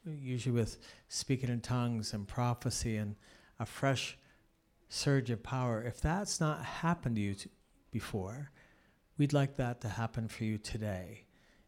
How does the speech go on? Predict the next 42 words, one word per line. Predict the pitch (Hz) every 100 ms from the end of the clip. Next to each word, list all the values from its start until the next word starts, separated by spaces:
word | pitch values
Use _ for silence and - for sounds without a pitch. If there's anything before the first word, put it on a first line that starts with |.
| -
And | 104
if | 104
that's | 131 139 -
you, | 160 135 113 110
there's | 110 107 -
a |
square | 98 - - 131 127 117
over | 107 104
here, | 101 107
a | 101
space | - - 120 117 -
over | 110
here. | 101 107
If | 98 -
you | 127
stand | 135 - 147 151 151
over | 127 110
there, | 110 107
then | 104 110
we | 117
know | 123 127 131 131
that | 120
you're | 123 117
willing | 113 120 120
to | 113
be | 110
prayed | 107 - 117 101
for, | - 113 110 - - - -
and | 113 104
some | 123 117
of | 110
our | 110
team | 107 - 117
will | 113
come | 104 - 113
and | 117 107
lay | 104
hands | 104 120 113 120
on | 113
you | 113
and, | 107 98
and | 139 107 107